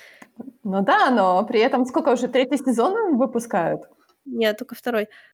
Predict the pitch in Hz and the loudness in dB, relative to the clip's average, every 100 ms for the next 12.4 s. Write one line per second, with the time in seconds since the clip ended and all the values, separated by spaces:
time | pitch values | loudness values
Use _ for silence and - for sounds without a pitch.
0 | _ - 262 381 359 302 294 294 330 311 | _ -4 -2 0 -2 -2 -2 0 2 2
1 | 294 277 320 320 302 269 269 - 254 - | 2 0 0 2 2 0 -4 -4 -6 -6
2 | 226 214 214 - 208 _ _ _ _ _ | -6 -4 -4 -6 -12 _ _ _ _ _
3 | _ _ _ _ - 285 330 294 294 311 | _ _ _ _ -2 0 0 0 2 2
4 | 277 262 - 254 - 294 277 392 440 285 | 0 -4 -12 -12 -4 -2 0 0 -2 -6
5 | 294 285 277 311 311 277 - 294 285 269 | 0 2 2 2 0 0 -2 -4 -2 0
6 | 285 277 269 277 277 254 240 247 226 214 | 2 2 2 -2 -4 -8 -2 -2 0 2
7 | 247 392 320 269 214 - _ _ _ _ | 4 4 2 2 0 -4 _ _ _ _
8 | _ - 233 240 247 - 339 320 240 254 | _ -10 -4 -4 -2 -2 2 4 4 2
9 | 269 294 294 285 - 269 262 262 247 240 | 2 2 2 0 -4 0 0 0 0 2
10 | 254 254 240 233 247 233 208 214 220 196 | 0 0 -4 0 0 -2 -4 -12 -14 -6
11 | 208 269 381 - 262 - - 240 277 - | -2 0 0 -2 -6 -4 -2 0 -2 -4
12 | 262 277 285 285 | -4 0 0 0